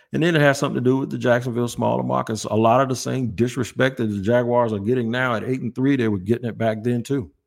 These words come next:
A lot of narratives that are being fought. And so when people wonder why we are so, why Jaguars media or why Jaguar fans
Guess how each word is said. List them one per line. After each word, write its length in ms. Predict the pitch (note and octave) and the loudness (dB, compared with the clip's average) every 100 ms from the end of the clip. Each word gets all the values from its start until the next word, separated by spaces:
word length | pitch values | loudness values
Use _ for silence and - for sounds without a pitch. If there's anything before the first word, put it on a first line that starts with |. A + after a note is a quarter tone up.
| _ _ _ _ _ _ _ _ _ _ _ _ _ _ _ _ - - - _ _ _ - | _ _ _ _ _ _ _ _ _ _ _ _ _ _ _ _ -20 -20 -20 _ _ _ -10
A 60 | F#2 | 0
lot 160 | G#2 A#2 | 2 2
of 80 | A2 | 2
narratives 480 | A2+ A#2 A#2+ A#2+ | 2 2 0 -2
that 140 | A2 A2 | -2 -4
are 60 | |
being 280 | G#2+ A#2+ A#2 | -2 -2 -2
fought. 260 | - C3 C3 | -2 0 0
And 240 | C3 C3+ | -4 -6
so 160 | - D3 | -2 -2
when 200 | C#3 C3 | -2 -2
people 360 | C4+ D#4+ C4+ | -2 0 0
wonder 380 | A2+ A#2 D3 A#2 | 2 0 2 2
why 480 | A2 G2 C3 E3 D#3 | 0 2 2 2 0
we 200 | A#2 C3 | -2 -2
are 80 | F#2+ | -4
so, 480 | - C3 A2+ G2+ - - _ _ _ _ - | -4 0 0 -2 -6 -20 _ _ _ _ -4
why 260 | C#3 C3+ | 0 0
Jaguars 600 | G#2 B2 C3 B2 C3 A#2+ | 4 4 6 4 2 2
media 340 | C3+ C#3+ D3 C3+ | 2 2 4 4
or 140 | A2+ | 4
why 180 | A#2 B2 | 4 2
Jaguar 480 | A2 B2 A2+ A2 G#2+ | 2 0 0 -2 -4
fans 600 | - B2+ C#3 A2+ G2 | -4 -6 -4 -4 -6